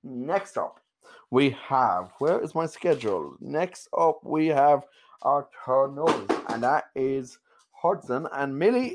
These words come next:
is just arriving here. Uh, Millie wants to say hello, I think. Bruno came to say hello a while ago, so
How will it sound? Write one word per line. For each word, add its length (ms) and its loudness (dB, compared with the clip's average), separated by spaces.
is 280 -4
just 280 -4
arriving 460 2
here. 340 2
Uh, 240 -2
Millie 240 -4
wants 220 -4
to 60 -16
say 220 -4
hello, 340 0
I 40 -2
think. 200 -8
Bruno 220 0
came 220 -2
to 60 -18
say 160 4
hello 220 6
a 40 6
while 220 4
ago, 280 2
so 340 -8